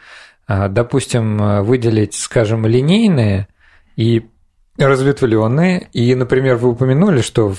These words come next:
в молекуле Д Н К она почему особенными свойствами обладает. В частности, у нее есть, а, связи между, м, а, между как бы этими линейными цепями. И можно ли ее, например, назвать, скажем, сшитым, сшитым полимером?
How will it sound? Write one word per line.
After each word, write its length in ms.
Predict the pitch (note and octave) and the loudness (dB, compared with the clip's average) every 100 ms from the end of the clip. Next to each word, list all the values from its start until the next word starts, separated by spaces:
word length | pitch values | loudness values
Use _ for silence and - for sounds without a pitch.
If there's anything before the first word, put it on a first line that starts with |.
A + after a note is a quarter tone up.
| - - | -8 -4
в 120 | G2+ | -2
молекуле 480 | G#2+ A2+ - A2+ G#2+ | 0 0 0 -2 0
Д 120 | B2+ | 0
Н 100 | C#3 | 0
К 80 | F#3 | 0
она 120 | B2 | -2
почему 260 | G2 A#2+ G#2 | -2 -2 -2
особенными 500 | - A2+ F#2 F#2+ F#2 | 0 -2 -2 -4 -4
свойствами 420 | - G2+ - G2 | -4 -6 -4 -4
обладает. 380 | G2 G2+ F#2+ - | 0 0 -2 -6
В 60 | |
частности, 460 | - C#3+ - A2+ - | -4 -4 -4 -8 -4
у 20 | |
нее 220 | A2 A2+ | 0 2
есть, 220 | A2+ - - - - - _ | 0 -2 -16 -20 -20 -20 _
а, 300 | A2 G#2 G2 | -2 0 0
связи 420 | F#2+ C3 D#3+ C3 G#2 | -2 0 0 2 0
между, 400 | G#2+ G2+ G2 G#2 G2+ | 0 0 0 0 0
м, 340 | G2 G2+ G#2 G2 | -2 -4 -4 -2
а, 360 | F#2+ F#2+ F#2 F#2 | 0 0 0 0
между 300 | G#2+ G#2 G2+ | 0 -2 -2
как 180 | - G2 | -4 -2
бы 140 | G#2+ G2+ | 0 0
этими 220 | G2+ G#2 | 0 0
линейными 500 | G#2+ A#2+ A2 G#2 G2+ | 2 2 0 0 -2
цепями. 600 | - A#2 G3 G3+ A2+ F#2+ - - _ - | -2 0 0 0 -2 -6 -14 -20 _ -4
И 140 | G#2+ | -2
можно 300 | G#2+ E3+ E3+ | 0 0 0
ли 100 | B2+ A#2+ | 0 0
ее, 100 | A2 | 0
например, 400 | G#2+ A2 A#2 A2+ | -2 0 0 0
назвать, 340 | A2 B2 B2+ | 0 0 0
скажем, 300 | - G#2+ G#2+ | -4 -4 -2
сшитым, 580 | - - C3+ - G2+ - | -4 -2 -2 -2 -4 -4
сшитым 480 | - - B2+ - F#2+ | -6 -2 -2 -2 -4
полимером? 600 | F2+ F#2+ F#2+ F#2 G2+ F2+ | -4 -4 -2 -4 -6 -10